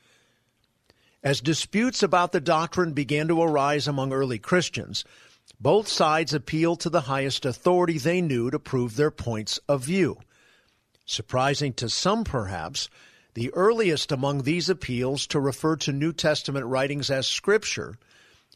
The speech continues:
came from outside the Orthodox Church.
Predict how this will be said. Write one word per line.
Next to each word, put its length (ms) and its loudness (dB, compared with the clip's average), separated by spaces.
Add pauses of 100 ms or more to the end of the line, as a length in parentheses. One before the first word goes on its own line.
came 180 2
from 300 -2
outside 640 0
the 140 0
Orthodox 680 0
Church. 600 -2